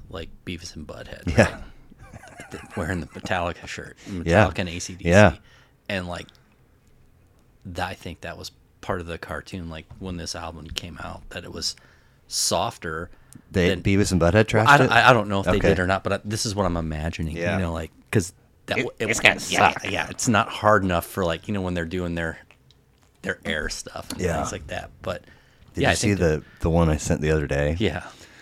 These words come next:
Speaker 2: Uh, it's, well, it's A S M R.
Speaker 1: Hmm.
Speaker 2: And, uh, and he's like, um, "This, this makes me feel a certain way. Do you know what I mean?" He's like, <laughs> "Yes, yes, I do."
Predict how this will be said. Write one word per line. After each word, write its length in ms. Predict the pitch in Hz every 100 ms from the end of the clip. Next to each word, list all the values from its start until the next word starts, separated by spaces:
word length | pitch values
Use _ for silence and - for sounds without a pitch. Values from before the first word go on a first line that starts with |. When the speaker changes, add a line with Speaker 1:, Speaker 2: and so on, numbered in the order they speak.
| - _
Speaker 2:
Uh, 580 | 80 76 76 73 73 73
it's, 260 | 85 78 -
well, 140 | 87 -
it's 180 | 87 -
A 140 | 82
S 140 | 85 -
M 140 | 71
R. 300 | 65 76 80 - -
Speaker 1:
Hmm. 60 | -
Speaker 2:
And, 160 | 87 78 - - _ - - - - -
uh, 640 | 76 73 71 69 71 71 82 _ _ _ _ _ _
and 560 | - - - 90 87 73
he's 260 | 71 78 71
like, 380 | 69 67 - 69
um, 400 | 64 60 53 - - - - - - _
"This, 1700 | 92 80 71 71 - 76 - 71 69 78 71 71 67 62 80 98 -
this 300 | 69 80 -
makes 280 | - 73
me 100 | - -
feel 360 | - 80 71 -
a 40 |
certain 300 | - 80 71
way. 240 | 69 73 71
Do 80 | 82
you 60 |
know 80 | 85
what 100 | 80
I 40 | 71
mean?" 220 | 80 90
He's 140 | 64
like, 160 | - - - - _
<laughs> 340 | - - - -
"Yes, 580 | 65 73 73 - - -
yes, 260 | - 71 71
I 120 | -
do." 260 | 80 95